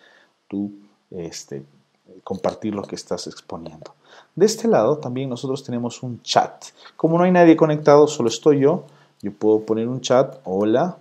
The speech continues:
para comunicarme. Puedo también yo, eh, eh, verificar a quién específicamente quiero mandarle el chat y ahí pones tú, las personas te van a aparecer quienes están conectados y tú directamente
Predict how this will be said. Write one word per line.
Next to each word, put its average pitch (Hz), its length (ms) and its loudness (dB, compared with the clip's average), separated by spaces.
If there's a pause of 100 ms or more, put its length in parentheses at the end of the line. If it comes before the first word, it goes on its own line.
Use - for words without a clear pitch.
(100)
para 95 220 -8
comunicarme. 117 760 -6 (360)
Puedo 165 280 4
también 139 440 -4 (100)
yo, 143 420 -2 (180)
eh, 113 100 -8 (200)
eh, 127 380 -4 (160)
verificar 131 720 2
a 135 180 2
quién 233 260 0
específicamente 143 1080 -2
quiero 123 220 -6
mandarle 107 400 -6
el 147 100 -10
chat 135 320 -4 (560)
y 135 460 -8
ahí 104 240 -4
pones 113 560 -10
tú, 131 300 -4 (180)
las 101 240 -6
personas 131 360 -8
te - 80 -10
van 101 100 -6
a 95 40 -4
aparecer 98 440 -8
quienes 101 220 -10
están 117 160 -10
conectados 156 520 -6
y - 40 -12
tú - 160 -12
directamente 127 760 -6